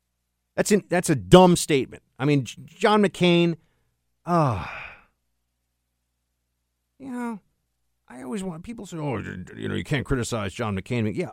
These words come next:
we all respect his service to the country, but do, do I need to only have my friends who are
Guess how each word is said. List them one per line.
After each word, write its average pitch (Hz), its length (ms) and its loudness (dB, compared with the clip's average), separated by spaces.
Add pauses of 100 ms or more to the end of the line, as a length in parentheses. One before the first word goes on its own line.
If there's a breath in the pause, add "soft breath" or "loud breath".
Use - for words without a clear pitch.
we 123 120 2
all 175 180 4
respect 170 300 -2
his 156 100 -4
service 147 240 -4
to - 60 -16
the 127 60 -6
country, 123 340 -4
but 95 200 -4 (300)
do, 160 140 2
do 147 140 4
I 160 60 6
need 196 160 6
to 220 80 6
only 170 320 4
have 156 260 2
my 147 140 0
friends 156 380 0
who 139 120 2
are 123 220 4